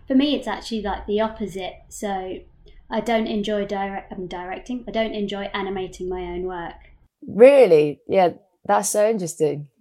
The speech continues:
Speaker 1: I've, like, I feel like I've spent so much time designing and, like, kind of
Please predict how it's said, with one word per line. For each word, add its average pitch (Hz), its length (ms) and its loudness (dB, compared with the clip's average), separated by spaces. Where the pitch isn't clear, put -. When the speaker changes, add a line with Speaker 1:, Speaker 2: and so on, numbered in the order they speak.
Speaker 1:
I've, 214 120 -6
like, 208 440 -6
I 214 60 -12
feel 220 220 -2
like 208 220 -2
I've 202 120 -10
spent 226 320 -2
so 220 160 -2
much 208 260 -8
time 208 440 -2
designing 196 680 -4
and, 190 160 -8
like, 185 260 -10
kind 190 240 -10
of 190 220 -8